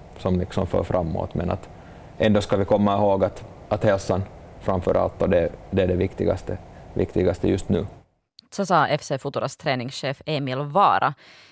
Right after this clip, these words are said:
Speaker 2: Tidigare i inslaget hörde vi också herrlagets spelare Oliver Henriksson och reporter var Hedvig Sandell. Hur det blir för matcherna och när de börjar spelas, så det vet man inte ännu, utan det, det får vi bara vänta och se på. Så kan jag också berätta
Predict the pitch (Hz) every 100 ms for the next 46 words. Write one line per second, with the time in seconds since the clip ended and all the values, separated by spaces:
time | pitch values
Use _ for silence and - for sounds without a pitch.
0 | _ - 220 170 151 143 156 147 135 139
1 | - 143 131 135 - 156 185 247 165 135
2 | 131 - - 139 120 131 147 143 117 131
3 | 139 160 131 - - 151 143 - 139 120
4 | 143 147 143 - 156 156 143 - - -
5 | - 143 135 147 139 120 135 - - -
6 | - - _ - 214 196 185 180 185 165
7 | - 151 208 - - 175 156 160 147 143
8 | 143 - 170 151 120 143 - 151 156 -
9 | - 151 143 - - - - - 151 -
10 | - 165 170 202 135 139 131 131 143 -
11 | 120 139 135 - 131 135 - - - -
12 | 320 302 - 214 233 - - 190